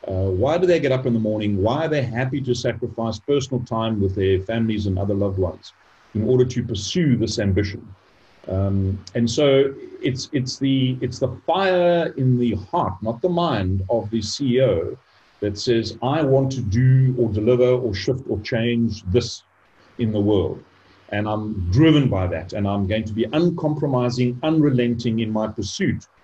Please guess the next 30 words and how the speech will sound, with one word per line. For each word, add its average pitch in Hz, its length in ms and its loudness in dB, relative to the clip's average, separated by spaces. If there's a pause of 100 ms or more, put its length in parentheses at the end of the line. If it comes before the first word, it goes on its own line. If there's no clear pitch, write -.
(200)
of 110 140 0
achieving 131 520 2
that 117 160 2
higher 120 420 0
order 113 320 2
purpose." 95 540 -6 (480)
To 131 100 0
me, 190 180 4
that's 139 240 2
become 113 580 -2
really, 120 380 2
really 104 260 0
number 95 280 2
one. 87 340 -2
And 117 300 -2
it's 123 100 -10
going 156 160 -2
to 175 60 -2
become 170 340 -2
even 147 320 2
more 151 220 6
important. 107 580 -2 (440)
covid, 160 460 4
again, 139 360 0
has 113 340 -2
added 185 320 4
to 113 340 -4
this 113 320 -2 (180)
drive 107 560 0
to, 107 180 -12